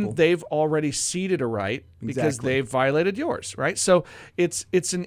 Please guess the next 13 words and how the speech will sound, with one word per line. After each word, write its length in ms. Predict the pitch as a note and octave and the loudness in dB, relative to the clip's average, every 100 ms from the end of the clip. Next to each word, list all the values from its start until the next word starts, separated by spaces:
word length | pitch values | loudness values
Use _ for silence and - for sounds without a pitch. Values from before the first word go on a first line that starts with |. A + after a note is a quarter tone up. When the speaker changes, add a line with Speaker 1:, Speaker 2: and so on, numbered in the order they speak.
| - | -4
Speaker 2:
interesting 640 | A3 B3+ C4+ - G#3+ F#3 | -4 -2 -6 -4 -4 -6
concept, 880 | D#3 - D#3 D#3 E3 - G2+ E2 - | -6 -6 -2 -2 -2 -6 -6 -8 -4
but, 160 | C3+ - - - - - | -6 -6 -20 -20 -18 -4
uh, 300 | B2+ B2+ A2+ G2 - - - - | -2 0 0 -4 -10 -10 -4 0
and 180 | D#3 E3 | 0 2
I 160 | E3+ F3 | 0 4
know 160 | D#3+ | 4
for 160 | D3+ D#3 | 2 -2
most 320 | E3 G3 - | -2 -2 -2
of 100 | D#3+ | -2
our 120 | B2+ | 0
listeners, 500 | A2+ G#2+ G#2+ A2+ G#2+ | 0 -2 -4 -6 -6
again, 360 | A#2 A#2 A2 A2 | -6 -4 -2 -2